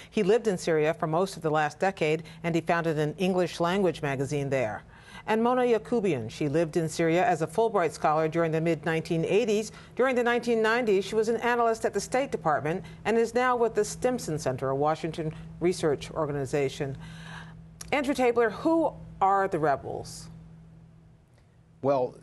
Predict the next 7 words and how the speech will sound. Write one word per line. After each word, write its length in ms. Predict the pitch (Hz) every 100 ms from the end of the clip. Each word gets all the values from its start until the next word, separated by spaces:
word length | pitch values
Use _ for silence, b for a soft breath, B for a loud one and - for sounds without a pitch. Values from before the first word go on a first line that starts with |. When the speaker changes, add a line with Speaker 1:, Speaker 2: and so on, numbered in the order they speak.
| 117
Speaker 2:
there, 260 | 120 127
there, 300 | 117 120 113 - -
there's 400 | 98 113 107 87
the, 240 | 104 95
um, 320 | 90 85 82
the 100 | 90
civilian, 680 | 90 98 123 123 95 90 76